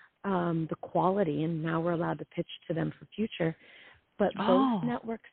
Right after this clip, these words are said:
Speaker 1: passed. The main message is not on brand.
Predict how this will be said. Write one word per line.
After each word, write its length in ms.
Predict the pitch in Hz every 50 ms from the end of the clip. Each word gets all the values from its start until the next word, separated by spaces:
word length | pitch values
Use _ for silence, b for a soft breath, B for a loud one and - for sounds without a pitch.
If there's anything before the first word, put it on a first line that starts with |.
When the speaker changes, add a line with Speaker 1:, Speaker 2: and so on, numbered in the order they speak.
| _ _
Speaker 1:
passed. 500 | - 320 359 370 220 165 - - 214 - _ _ _ _ _ _ _ _ _ _ _ _ _
The 80 | 208 185
main 500 | 196 190 190 175 175 185 202 220 226 220 - _
message 640 | 208 214 247 269 269 - _ - 165 151 143 151 - - - - - _ _ _ _ _ _ _ _ _ _ _ _ _
is 120 | - 185 165 -
not 420 | 180 180 180 190 180 185 202 - -
on 240 | 208 214 226 247 254 240 -
brand. 460 | 233 185 160 156 151 151 165 196